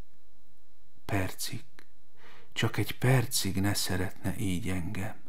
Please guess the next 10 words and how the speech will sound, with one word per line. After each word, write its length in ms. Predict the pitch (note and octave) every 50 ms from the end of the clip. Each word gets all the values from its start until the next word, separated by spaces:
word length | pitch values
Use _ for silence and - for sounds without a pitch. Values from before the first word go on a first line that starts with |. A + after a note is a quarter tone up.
| - - - - - - - - - - - - - - - -
Türemlenék 760 | - E3 D#3+ C#3+ C3+ A#2+ A#2 A2+ A2 G#2+ G#2+ G#2 G#2 G2+ G#2
folytó 540 | - - - C#3 C#3+ C3+ B2+ - A2+ G#2+ G2+
öleléséből 1000 | - A#2+ A#2+ A2+ G#2+ G2+ G2+ G#2 G2+ G2 - - - G#2+ G2+ G2 G2 G2 F#2+ F#2 F#2
mennybe, 560 | G2 A2 A2+ A2+ G#2+ G#2 G2 G#2+ G#2+ A2+ - - - - - - - - - - - -
lúdbőrző 960 | G#2+ A2+ B2 B2+ B2 A2+ G#2 G#2 G2+ G#2+ G#2 G2+ G2 F#2+ F#2 G#2 G#2 G2 F#2+
földeken 640 | G2 - A2 G#2+ G#2+ G2+ G2 F#2+ F#2 - G2 F#2+ G2
eláradnék, 1080 | - A#2 A2 G#2+ G#2 G#2 G#2 G#2 G#2 G2+ F#2+ G2 G2 G2+ G2+ G2+ G2 - - - - - - - - - - - -
susogatnék 1080 | - - - - E3+ D#3 - - C3+ A#2+ A#2+ A2+ G#2+ - - A2 G#2+ G#2 - - -
erdőket 720 | - C3+ B2+ A#2 A2 A2 A2 G#2+ G2+ G2 G2+ - F#2+ -
lepedősen, 1040 | - G2+ A#2+ A#2 - A2 G#2+ G#2+ - G#2+ G#2 G2+ G2 - - - - G2+ G2 F#2 F2